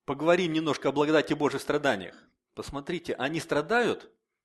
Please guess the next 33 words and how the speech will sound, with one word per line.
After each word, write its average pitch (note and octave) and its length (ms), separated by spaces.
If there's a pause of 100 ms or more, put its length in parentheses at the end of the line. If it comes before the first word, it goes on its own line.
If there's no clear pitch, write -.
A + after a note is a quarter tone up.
да, C#3 280 (540)
и E3+ 140
почему A3+ 480
Бог F#3 400
допускает F3+ 680
в D3+ 60
нашей C#3+ 240
жизни D3 240
страдания? - 480 (300)
Да, C3 140
через D#3+ 260
страдания, F3 560
через D#3+ 280
испытания G3 680 (160)
Он F3+ 180
многое G#3+ 520
может G3+ 280
нам G3+ 240 (1080)
сказать G3 680
в, D#3+ 580
в - 40
нашим F#3+ 300
сердцам, B3+ 580
которые F#3 400
вот F3+ 180
в D3 80
обычной G3 500
жизни, D3+ 360
когда D3 220
нет D#3 200
страдания, A2 540
не D#3 160
поймут. G#3+ 460